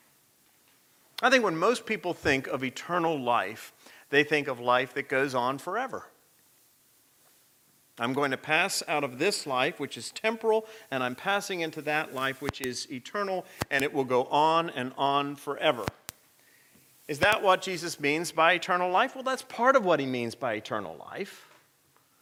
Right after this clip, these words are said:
That's why C S Lewis, at the end of the Chronicles of Narnia,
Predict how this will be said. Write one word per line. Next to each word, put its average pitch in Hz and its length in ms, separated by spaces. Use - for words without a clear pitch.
That's 165 140
why 180 140
C 202 200
S 185 200
Lewis, 190 340
at 170 140
the 160 160
end 180 420
of 143 240
the 139 80
Chronicles 170 560
of 143 120
Narnia, 147 680